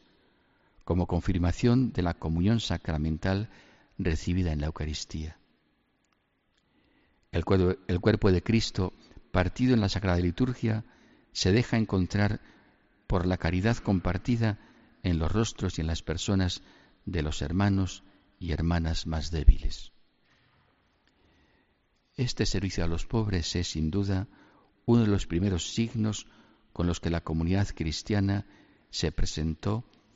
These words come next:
en la escena del mundo. Y esto fue posible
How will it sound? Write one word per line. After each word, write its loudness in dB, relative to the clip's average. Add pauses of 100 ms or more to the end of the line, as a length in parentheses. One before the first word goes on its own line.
(140)
en -2
la -2
escena -4
del -6
mundo. -8 (1800)
Y 2
esto 2
fue 2
posible -4